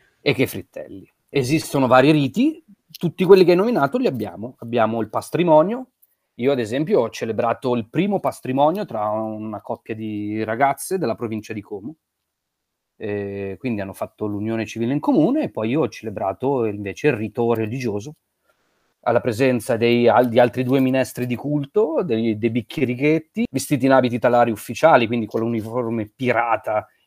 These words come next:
in tutto e per tutto. Per la morte, eh, celebriamo e festeggiamo anche la morte.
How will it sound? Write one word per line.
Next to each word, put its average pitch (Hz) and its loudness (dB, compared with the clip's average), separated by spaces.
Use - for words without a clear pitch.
in 101 -12
tutto 107 -16
e 101 -8
per 95 -10
tutto. - -20
Per 185 6
la 214 8
morte, 240 6
eh, 127 6
celebriamo 202 6
e 247 6
festeggiamo 175 0
anche 208 -6
la 131 -2
morte. 101 -10